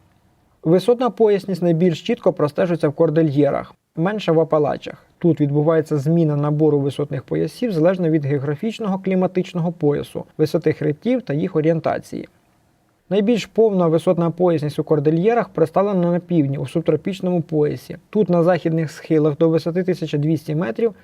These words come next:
схили гір зайняті твердолистими вічнозеленими лісами та чагарниками. Вище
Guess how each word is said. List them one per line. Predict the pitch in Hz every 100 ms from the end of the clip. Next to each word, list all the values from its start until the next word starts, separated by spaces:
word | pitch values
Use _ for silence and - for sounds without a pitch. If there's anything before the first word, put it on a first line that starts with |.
| _ _
схили | - - 185 160
гір | 143 214 220
зайняті | 156 190 175 185
твердолистими | 185 - 160 160 156 165 202 - 160 147
вічнозеленими | 156 - 151 147 165 196 190 180
лісами | 180 170 160 143 139 - -
та | 170
чагарниками. | 170 165 170 175 165 143 139 - _
Вище | 143 156 190 - -